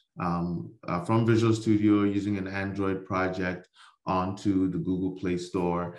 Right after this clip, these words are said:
either for testing or for production. This will work the same. Step one is always publish a version manually.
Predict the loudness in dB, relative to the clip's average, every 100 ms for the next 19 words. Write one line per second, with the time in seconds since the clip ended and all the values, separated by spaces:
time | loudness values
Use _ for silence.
0 | -18 _ 4 4 4 2 2 4 4 2
1 | 0 0 -2 -2 -2 -2 -2 -4 0 0
2 | 2 2 2 0 -2 -8 -4 -2 -2 -4
3 | -10 _ _ 0 4 4 4 2 4 4
4 | 0 -2 -2 2 2 4 6 8 6 4
5 | -6 _ _ _ -20 _ -2 2 4 4
6 | 4 0 -6 -12 _ _ _ _ _ _
7 | _ _ _ _ 0 0 2 -2 -4 0
8 | 2 2 2 0 0 -2 -6 -4 0 2
9 | 4 4 4 4 4